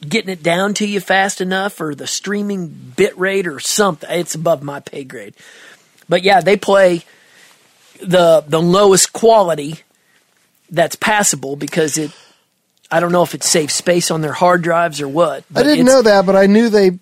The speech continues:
Speaker 1: it's terrible to reference to. I
Speaker 2: when
Speaker 1: mean
Speaker 2: I listen to stuff, I know they're playing stuff that I go, like,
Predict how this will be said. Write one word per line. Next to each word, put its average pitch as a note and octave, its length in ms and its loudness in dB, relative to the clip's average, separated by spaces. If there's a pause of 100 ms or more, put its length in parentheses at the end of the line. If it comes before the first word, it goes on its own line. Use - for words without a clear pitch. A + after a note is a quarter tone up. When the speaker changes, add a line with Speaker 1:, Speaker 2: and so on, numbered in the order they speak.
(140)
Speaker 1:
it's F#3+ 220 0
terrible G#3+ 400 4
to E3 60 -2
reference D#3 600 -2
to. - 300 -14
I E3+ 100 -2
Speaker 2:
when D#3+ 100 2
Speaker 1:
mean A3 80 4
Speaker 2:
I G#3 120 4
listen G3+ 440 2
to D3+ 120 0
stuff, D3+ 420 0
I D#3 100 4
know D#3+ 220 4
they're D#3 200 2
playing F3 400 0
stuff C#3+ 300 0
that D3+ 320 -6
I C3+ 120 -6
go, A2 200 -8
like, G#2+ 360 -10